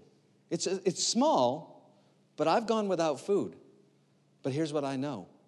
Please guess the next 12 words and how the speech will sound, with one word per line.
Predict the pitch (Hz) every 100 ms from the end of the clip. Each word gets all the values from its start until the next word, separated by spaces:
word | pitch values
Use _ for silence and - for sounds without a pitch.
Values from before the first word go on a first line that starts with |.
| _ _ _ _
My | 113 143 185
God | 180 160 151
will | 131 127
not | 131 127
be | 131 123
a |
debtor | 101 123 117 101
to | 104
anybody. | 101 113 92 85 87 - _ _ _ _
I | 131 131
will | 113 139 127
eat. | 110 104 -